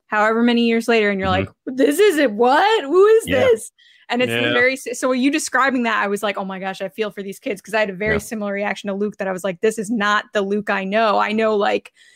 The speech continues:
Speaker 2: Yeah.
Speaker 1: you know, saving Darth Vader, killing Jabba, like, doing crazy stuff, but, like, being there for his friends, and you're like,
Speaker 2: Mm-hmm.
Speaker 1: "Wait, he ditched everyone? Oh God." <laughs>
Speaker 2: Yeah.
Speaker 1: Yeah.
Speaker 3: Wow. Um, all right. So,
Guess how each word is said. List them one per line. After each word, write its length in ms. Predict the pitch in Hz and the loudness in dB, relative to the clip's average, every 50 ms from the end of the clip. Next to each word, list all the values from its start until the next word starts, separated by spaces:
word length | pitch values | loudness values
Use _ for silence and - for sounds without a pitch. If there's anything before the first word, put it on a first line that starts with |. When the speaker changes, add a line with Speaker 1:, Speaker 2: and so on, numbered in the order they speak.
| _ - | _ -4
Speaker 2:
Yeah. 100 | - 196 | -2 0
Speaker 1:
you 60 | 214 | 0
know, 100 | 214 196 | 0 -2
saving 480 | - - - 240 226 220 190 214 202 | -2 -2 0 2 2 2 2 0 -2
Darth 240 | 175 190 - - - - | 0 -2 -2 -4 -2 -2
Vader, 680 | 233 269 262 254 254 247 240 240 240 240 240 233 233 220 | 0 2 4 4 4 4 4 4 4 4 4 2 0 -2
killing 380 | - - 226 185 185 196 202 175 | -2 -4 -4 -4 -4 -8 -10 -4
Jabba, 840 | - 254 240 226 226 226 226 208 226 226 226 220 220 220 220 220 | -2 0 2 4 4 4 4 2 2 2 2 2 2 2 2 2
like, 260 | 208 202 202 196 175 | 0 0 -2 -4 -6
doing 260 | - 214 214 208 196 | -6 -6 -6 -6 -8
crazy 380 | 185 - 214 214 214 190 202 202 | -8 -6 -4 -4 -4 -6 -8 -10
stuff, 280 | - - - 208 208 - | -10 -8 -8 -8 -8 -6
but, 120 | - 202 196 | -6 -4 -2
like, 260 | 196 190 185 165 165 | -2 -4 -4 -6 -8
being 260 | - 202 208 214 208 | -4 -2 0 0 2
there 160 | 208 214 214 | 2 2 0
for 160 | 208 - 214 208 | 0 0 -2 -2
his 140 | 202 190 - | -2 -4 -6
friends, 360 | - - 202 202 214 220 214 | -6 -6 -4 -2 -2 -2 -2
and 100 | 202 202 | 0 0
you're 80 | 196 208 | 2 2
like, 120 | 202 190 | 2 2
Speaker 2:
Mm-hmm. 40 | 175 | 2
Speaker 1:
"Wait, 140 | 220 208 190 | 0 0 0
he 160 | 190 202 214 | -2 -4 -4
ditched 340 | 170 - 214 - - - - | 0 0 0 0 0 -6 -6
everyone? 720 | - 196 196 196 214 226 233 240 247 254 262 269 277 285 285 - - - - - _ _ - | -6 -6 -4 -2 -2 -2 0 0 0 0 0 0 -2 -4 -4 -8 -14 -20 -20 -20 _ _ 0
Oh 160 | 226 233 220 | 2 2 2
God." 480 | 196 220 - - - - - 190 208 - - | 2 2 0 0 0 -2 -2 -4 -4 -2 -4
<laughs> 380 | - - - - - - - - _ _ - | -2 -2 -2 -4 -4 -6 -8 -8 _ _ -6
Speaker 2:
Yeah. 200 | 85 90 95 - - _ _ _ _ _ - _ _ _ _ _ _ _ _ - - _ _ - | -4 -4 -4 -4 -6 _ _ _ _ _ -20 _ _ _ _ _ _ _ _ -20 -20 _ _ -10
Speaker 1:
Yeah. 220 | - 170 185 214 208 - - - _ _ _ _ _ | -8 -6 -6 -8 -10 -14 -20 -20 _ _ _ _ _
Speaker 3:
Wow. 400 | 123 113 107 107 107 107 107 - - _ _ - | -16 -12 -10 -8 -8 -8 -8 -10 -14 _ _ -8
Um, 560 | 143 135 131 135 131 131 127 123 123 120 - - - | -4 -4 -2 0 0 0 -2 -2 -4 -6 -8 -8 -4
all 140 | - 156 151 | -2 0 0
right. 280 | 143 127 117 117 - | 0 0 -2 -4 -6
So, 600 | - - - 175 165 156 151 151 147 151 143 - | -8 -6 -2 0 2 2 2 2 2 0 -2 -4